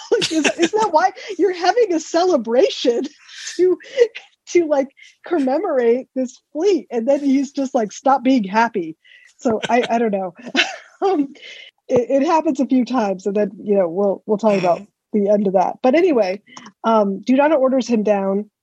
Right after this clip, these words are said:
Speaker 1: and insists that they have to run tests. And then Luke says, you know, in his fashion, like, "I'll be your test," and then flies out the doors.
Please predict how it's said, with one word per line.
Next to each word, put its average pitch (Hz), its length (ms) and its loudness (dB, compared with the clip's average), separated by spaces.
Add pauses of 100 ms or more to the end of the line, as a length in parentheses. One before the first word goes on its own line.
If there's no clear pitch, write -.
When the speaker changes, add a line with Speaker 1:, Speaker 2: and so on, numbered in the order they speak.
(240)
Speaker 1:
and 233 120 0
insists 233 440 0
that 233 160 0
they 220 100 2
have 220 220 -2
to 208 100 2
run 196 260 0
tests. 185 460 -6
And 190 180 -2
then 202 180 0
Luke 196 280 0
says, 196 400 0
you 196 60 0
know, 185 260 0 (220)
in 196 120 2
his 190 300 0
fashion, 196 640 2
like, 190 260 0
"I'll 262 140 2
be 220 120 2
your 190 180 2
test," 214 420 -2
and 196 140 0
then 208 120 2
flies 196 300 0
out 220 140 2
the 262 60 2
doors. 220 420 0